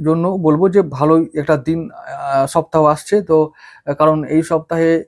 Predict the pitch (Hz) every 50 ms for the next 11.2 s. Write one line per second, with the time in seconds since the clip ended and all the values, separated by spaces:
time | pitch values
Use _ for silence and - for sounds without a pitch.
0 | _ _ - 139 143 147 151 147 160 160 156 151 156 151 151 - 147 143 143 156
1 | 156 156 156 - 160 139 135 139 - 147 147 147 147 - - 147 147 156 156 151
2 | 151 - 147 143 143 143 139 139 135 147 139 143 151 151 - - _ _ _ _
3 | _ _ - 180 180 170 - 156 143 160 156 156 147 139 135 - 143 135 135 -
4 | 147 139 143 143 165 190 185 143 131 127 123 139 139 135 - - 190 202 - _
5 | _ - 139 123 120 120 117 110 - _ - - - - - - 127 120 - 127
6 | 117 - - 156 165 160 165 175 175 170 170 - _ _ _ _ _ _ - 160
7 | 151 165 170 165 156 156 156 160 160 156 156 143 143 143 143 147 156 156 151 -
8 | 170 165 160 - 180 170 190 170 - - - 175 196 196 170 170 160 156 160 -
9 | - 147 - 160 165 160 147 135 139 139 139 160 - - _ _ _ _ _ _
10 | _ _ - 143 139 135 139 135 - - 147 151 156 151 - 107 - - 139 147
11 | 147 151 156